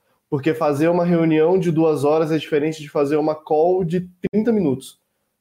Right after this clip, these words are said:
né? Então, a, a mensagem tem que ir muito mais, a Fernanda gosta muito de falar que tem que ir, né, com o, o, o pé no peito, assim, a sua mensagem tem que chegar chegando pra ficar muito clara desde o início.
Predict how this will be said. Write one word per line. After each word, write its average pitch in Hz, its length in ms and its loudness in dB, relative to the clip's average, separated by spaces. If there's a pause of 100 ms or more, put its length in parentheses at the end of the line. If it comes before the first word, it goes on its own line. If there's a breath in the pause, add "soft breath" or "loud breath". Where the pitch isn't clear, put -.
(160)
né? 147 300 -2
Então, 151 960 2
a, 117 400 0
a 156 40 0
mensagem 165 580 0
tem 170 160 -6
que 160 240 -2
ir 165 100 2
muito 156 400 -2
mais, 139 280 0
a 139 60 -4
Fernanda 143 520 2
gosta 135 280 0
muito 135 240 0
de 127 80 -10
falar 127 280 0
que - 100 -14
tem 143 140 -2
que 135 240 -2
ir, 143 80 0
né, 131 140 0
com 131 160 -6
o, 143 380 2 (520 soft breath)
o, 151 340 0
o 147 60 0
pé 160 200 0
no 175 200 0
peito, 156 340 0
assim, 123 180 -4
a 117 60 0
sua 131 120 -4
mensagem 139 440 -2
tem 156 140 -6
que - 80 -14
chegar 143 340 0
chegando 151 720 -2 (280 soft breath)
pra 139 140 0
ficar 143 260 -2
muito 151 300 -2
clara 143 280 0
desde 147 280 0
o - 20 0
início. 135 400 -2